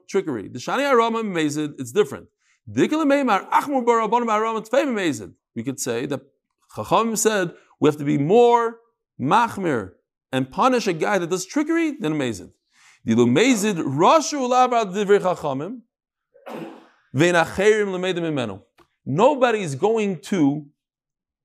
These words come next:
imitate him. They know that guy's a rasha. What? A guy drives on Shabbos. I'm gonna start driving on Shabbos? No.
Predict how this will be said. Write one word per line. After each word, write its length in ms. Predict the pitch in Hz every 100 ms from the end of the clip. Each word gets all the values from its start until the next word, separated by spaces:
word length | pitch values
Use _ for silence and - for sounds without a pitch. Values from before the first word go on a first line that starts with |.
| _ _ _ _ -
imitate 460 | 240 262 - 143 113
him. 180 | 90 90 _ _ _ _ _ _ _ _
They 140 | -
know 320 | 294 339 214 151
that 140 | 180
guy's 160 | 302 320
a 40 |
rasha. 440 | 311 311 294 233 123 _
What? 220 | 185 156 -
A 40 | 139
guy 180 | 185
drives 360 | 208 156 202 190
on 100 | 185
Shabbos. 400 | - 185 143 110
I'm 80 | 123
gonna 300 | 127 135 156
start 200 | 170 139
driving 260 | 156 160
on 80 | 151
Shabbos? 360 | 143 202 254 214
No. 300 | 269 339